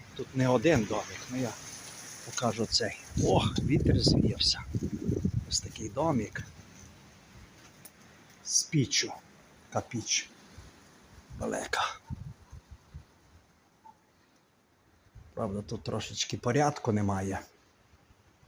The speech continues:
На жаль, люди відпочивають, але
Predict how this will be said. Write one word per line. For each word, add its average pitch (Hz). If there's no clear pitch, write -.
На 120
жаль, 104
люди 117
відпочивають, 170
але 120